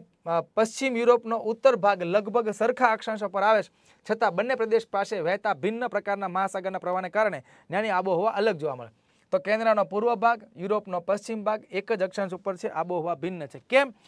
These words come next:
તો કેનેડાના પૂર્વ કાંઠા પાસે લેબ્રાડોરનો ઠંડો પ્રવાહ પસાર થાય છે, તેથી ત્યાં આબોહવા ઠંડી છે. અને શિયાળામાં ત્યાં બરફ જામી જાય છે, જ્યારે પશ્ચિમ યુરોપ એની પાસે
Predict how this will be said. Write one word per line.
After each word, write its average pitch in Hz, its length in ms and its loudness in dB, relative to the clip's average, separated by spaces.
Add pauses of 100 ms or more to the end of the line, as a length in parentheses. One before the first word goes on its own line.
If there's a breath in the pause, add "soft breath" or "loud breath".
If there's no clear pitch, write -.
(220 soft breath)
તો 233 80 4
કેનેડાના 240 460 2
પૂર્વ 240 320 2
કાંઠા 226 320 4
પાસે 220 320 2
લેબ્રાડોરનો 208 760 2
ઠંડો 240 480 2
પ્રવાહ 202 280 4
પસાર 170 360 -2
થાય 160 220 -6
છે, 208 180 -8 (500 soft breath)
તેથી 214 240 -2
ત્યાં 190 240 0
આબોહવા 175 420 2
ઠંડી 196 380 -6
છે. 247 160 -2 (560 soft breath)
અને 175 280 -2 (180)
શિયાળામાં 220 460 4
ત્યાં 170 180 2
બરફ 240 320 8
જામી 240 220 4
જાય 240 200 6
છે, 247 120 -4 (400 soft breath)
જ્યારે 196 180 2
પશ્ચિમ 233 560 0
યુરોપ 247 300 8 (720)
એની 226 200 0
પાસે 202 220 2